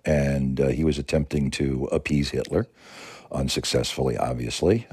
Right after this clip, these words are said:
Uh, the American Congress was, uh, totally isolationist. So it was a, and the industry also, the American film industry thought it was a dangerous film to make. But Chaplin basically ignored everybody. The Nazi representative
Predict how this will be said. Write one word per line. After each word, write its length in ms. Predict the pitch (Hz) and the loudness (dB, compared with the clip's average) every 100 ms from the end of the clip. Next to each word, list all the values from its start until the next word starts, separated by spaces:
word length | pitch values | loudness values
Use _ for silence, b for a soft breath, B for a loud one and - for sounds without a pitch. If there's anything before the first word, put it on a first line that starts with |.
| - | -4
Uh, 380 | 71 65 65 64 | -2 0 -2 -2
the 140 | 64 | -2
American 400 | 65 69 67 64 | 0 0 0 -4
Congress 580 | - 76 73 80 78 - | 0 2 4 4 2 2
was, 480 | 65 65 67 62 67 | 0 2 0 -2 0
uh, 320 | 67 64 64 - | 0 0 -2 0
totally 280 | 69 69 | 0 2
isolationist. 640 | 65 127 - 95 107 - - | 0 0 2 4 4 -2 -6
So 300 | - - 107 | -4 4 6
it 120 | 104 | 8
was 200 | 101 95 | 6 8
a, 200 | 104 87 B B B B B B B | 8 6 B B B B B B B
and 220 | 120 110 | 6 8
the 80 | 107 | 8
industry 560 | 110 120 - 80 65 - - | 8 6 6 4 4 -2 0
also, 440 | 90 87 78 69 60 | 6 6 6 0 0
the 80 | 73 | 2
American 400 | 92 123 101 82 | 6 6 6 2
film 240 | 80 71 | 0 0
industry 360 | 69 64 - 64 | -2 -2 -4 -4
thought 260 | - 65 | -2 -2
it 80 | - | -4
was 120 | 67 | -6
a 60 | 71 | -6
dangerous 420 | 67 64 62 - | -4 -6 -6 -8
film 280 | - 117 101 | -10 -10 -12
to 100 | - | -14
make. 400 | 101 - - - _ _ _ _ | -14 -14 -16 -20 _ _ _ _
But 140 | 92 | 2
Chaplin 760 | - 98 92 - 92 87 85 82 - | 6 8 8 6 4 4 2 0 6
basically 640 | 90 87 101 - 90 80 | 6 6 2 4 2 4
ignored 460 | 73 73 80 78 76 | 2 2 2 2 2
everybody. 720 | 82 80 71 - - - - B B B B B B B | 0 0 -2 -4 -8 -12 -14 B B B B B B B
The 160 | 76 87 | 2 6
Nazi 640 | 87 92 104 113 - 95 | 8 8 8 6 4 4
representative 920 | 87 90 95 92 82 95 87 78 76 | 6 6 6 4 4 4 6 4 2